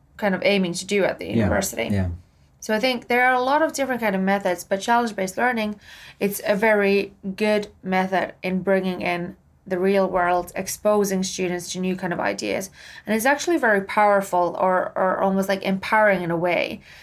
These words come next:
Speaker 1: that you get to see what happens to the information that you have learned and acquired and what happens when you bring it to life in a way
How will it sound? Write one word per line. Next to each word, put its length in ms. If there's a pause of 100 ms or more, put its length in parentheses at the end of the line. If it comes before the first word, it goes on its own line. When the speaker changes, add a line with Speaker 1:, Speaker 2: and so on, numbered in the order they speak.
(180)
Speaker 1:
that 80
you 300
get 300
to 120
see 480
what 240
happens 480
to 80
the 180
information 1040 (300)
that 100
you 120
have 240
learned 360
and 120
acquired 560
and 160
what 140
happens 520
when 160
you 220
bring 260
it 220
to 120
life 600
in 120
a 60
way 380